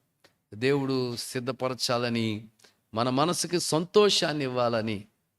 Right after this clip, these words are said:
కోరుకుంటూ దేవుడి మాటలు మన వినికిడిలో దీవించునుగాక. ప్రార్థన. సర్వశక్తియు మిక్కిలి ప్రేమ కలిగిన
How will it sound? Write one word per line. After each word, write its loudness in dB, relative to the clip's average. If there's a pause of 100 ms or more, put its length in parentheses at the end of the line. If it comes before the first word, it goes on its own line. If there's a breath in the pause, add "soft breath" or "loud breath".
కోరుకుంటూ -2
దేవుడి 4
మాటలు 2
మన 2
వినికిడిలో 0
దీవించునుగాక. -2 (760)
ప్రార్థన. 4 (180)
సర్వశక్తియు 2
మిక్కిలి 0
ప్రేమ 4
కలిగిన 0